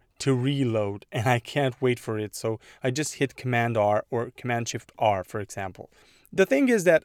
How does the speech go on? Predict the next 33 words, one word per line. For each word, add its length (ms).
I 80
called 480
the 280
authorized 800
Apple 240
service 720
and 360
asked 360
them 300
for 200
a 60
quote 460
for 220
the 100
keyboard. 720
How 260
much 260
is 140
it 100
going 280
to 100
cost 480
for 160
me 140
to 100
probably 560
replace 420
the 80
whole 220
keyboard? 560
Because 420
I 80
realized 640